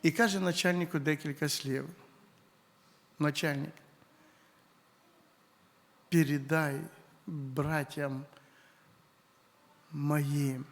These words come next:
так с трудом, «я успел войти в небо».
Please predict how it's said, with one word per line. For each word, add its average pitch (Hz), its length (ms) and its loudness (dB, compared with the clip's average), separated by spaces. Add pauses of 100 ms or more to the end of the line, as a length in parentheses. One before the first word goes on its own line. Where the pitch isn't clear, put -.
(120)
так 135 220 -10
с - 60 -10
трудом, 139 440 -6 (1000)
«я 143 480 4 (1300)
успел 147 680 2 (1120)
войти 139 840 2 (1000)
в 127 260 -2
небо». 131 460 2